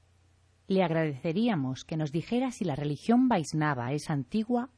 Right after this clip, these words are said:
o moderna". Paramahamsa Babaji Mahashaya pidió a Vaisnava Das que respondiera. En un tono grave y apacible, Vaisnava Das dijo: "El Vaisnava Dharma es imperecedero,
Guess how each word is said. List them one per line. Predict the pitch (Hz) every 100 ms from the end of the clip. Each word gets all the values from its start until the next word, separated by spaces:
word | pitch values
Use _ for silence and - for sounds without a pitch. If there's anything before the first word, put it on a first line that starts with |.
| -
o |
moderna". | 143 135 131 - 127 123 _ _ _ _ _ _ _ _ _ _ _
Paramahamsa | 202 190 190 196 247 - 285
Babaji | 240 226 226 208
Mahashaya | 151 131 - 170 147 131 -
pidió | 147 147 156
a | 151
Vaisnava | 151 143 185 202 220
Das | 165 143 -
que | - 131
respondiera. | 135 - 139 143 151 127 120 _ _ _ _ _ _ _ _ -
En | 175
un | 190
tono | - 165 151
grave | 156 208 247
y | 240
apacible, | 214 135 - 170 143 120 113 - _ -
Vaisnava | 156 147 180 175 147
Das | 165 208 -
dijo: | 135 120 - 110 _ _ _ _ _ _ _ _ _ _
"El | 165
Vaisnava | 151 151 135 160 196 226
Dharma | 190 190 175 120 110 - _ -
es | 165 -
imperecedero, | 147 127 135 131 135 147 135 113